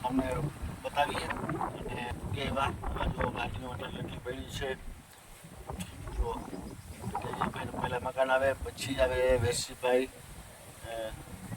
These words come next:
જો પોતે વેરશીભાઈ ઊભા છે, તમે ઝૂમ કરી બતાવી દઉં. એરિયા જેઠાભાઈ, વેરશીભાઈ, બધા મહેમાન આવી ગયા છે ટાણે. અને આ બધી એની વાડી છે, થોડી ઓલી બાજુ છે ભાઈ, તલને છે અહીંયા, બધા ફૂલ પડ્યા છે.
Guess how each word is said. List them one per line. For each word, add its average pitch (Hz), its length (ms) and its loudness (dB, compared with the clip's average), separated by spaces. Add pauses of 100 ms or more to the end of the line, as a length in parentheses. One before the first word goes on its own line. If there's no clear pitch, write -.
(400)
જો 135 140 0
પોતે 123 340 2
વેરશીભાઈ 123 580 4
ઊભા - 420 -2
છે, - 140 0
તમે - 160 -2
ઝૂમ - 300 -6
કરી 120 100 4
બતાવી 117 360 0
દઉં. - 440 -4
એરિયા 123 500 6 (320)
જેઠાભાઈ, 117 480 2
વેરશીભાઈ, 113 640 2 (760)
બધા 127 360 0
મહેમાન 120 280 0
આવી 120 200 2
ગયા - 180 2
છે 127 120 0
ટાણે. 117 280 2 (540)
અને 117 160 4
આ 117 100 0
બધી 117 260 -6
એની 117 140 -6
વાડી 131 320 8
છે, 131 300 6 (800)
થોડી 135 220 0
ઓલી 127 160 -2
બાજુ 135 180 4
છે 131 400 0
ભાઈ, 127 200 2 (760)
તલને 127 520 6
છે 139 200 8
અહીંયા, 127 340 4
બધા 117 140 -4
ફૂલ 135 300 -2
પડ્યા 131 280 4
છે. 123 500 2